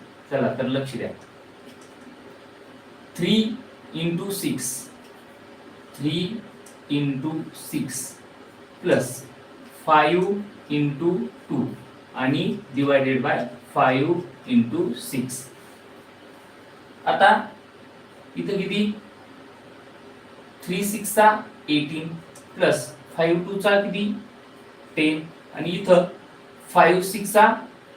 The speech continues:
थर्टी. आता हे सोडवायचं, एटीन आणि इथं किती येणार?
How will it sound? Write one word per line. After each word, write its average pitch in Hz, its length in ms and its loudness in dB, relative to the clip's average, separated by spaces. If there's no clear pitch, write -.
थर्टी. - 380 -4
आता 156 120 -2
हे 180 120 -2
सोडवायचं, 165 540 2
एटीन 175 400 -2
आणि 180 220 0
इथं 175 260 -4
किती - 160 -10
येणार? 196 360 0